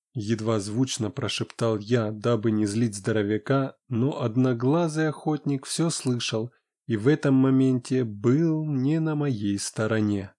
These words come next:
«А вот и неладно, староста!» прорычал Кабага. «А вдруг она бы уплыла и всем своим рассказала, что здесь ловушка, что тут на живца ловят?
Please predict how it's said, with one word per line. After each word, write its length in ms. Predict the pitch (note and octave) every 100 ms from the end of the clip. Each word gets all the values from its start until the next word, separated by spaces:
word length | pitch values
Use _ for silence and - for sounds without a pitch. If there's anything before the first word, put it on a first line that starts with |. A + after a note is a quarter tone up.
| _ _ _ _ _ _ _ _
«А 180 | A2+ G#2
вот 520 | F2+ E2+ F#2 F2+ -
и 120 | G#2
неладно, 960 | G2 G2 G2+ G2 G2+ G#2+ G2+ E2+ A#2+ G#2
староста!» 1000 | - - - A#2 G#2+ F#2 D2+ - - F#2 _ _ _ -
прорычал 540 | A2+ A2 G#2+ - G2+ F2+
Кабага. 480 | G#2+ F#2+ G2 G#2 G2+ - _ - _
«А 200 | A2+ G#2+
вдруг 560 | F#2+ F#2+ A2 A2+ G2 A2
она 320 | G#2+ A2 G#2+
бы 260 | G2+ A2
уплыла 840 | G#2+ G#2 - G#2+ A2+ G#2+ A2+ G2+ F#2+
и 240 | - G#2
всем 460 | G2 - - A2 G2
своим 540 | - G#2 A2+ A2 G#2
рассказала, 800 | G2 G2+ - A#2 G2+ A2+ G#2 G2+
что 240 | F2+ - A2
здесь 440 | G2 A2 G2+ -
ловушка, 720 | A2 A2+ A2+ A2 F2+ - G2 - - - - _
что 340 | - - G#2
тут 320 | F#2+ G#2+ F#2+ G#2+
на 160 | G2+
живца 640 | F#2 G#2 F#2+ - - A2+ G#2
ловят? 640 | F#2 A2 G#2 F2+ F2 -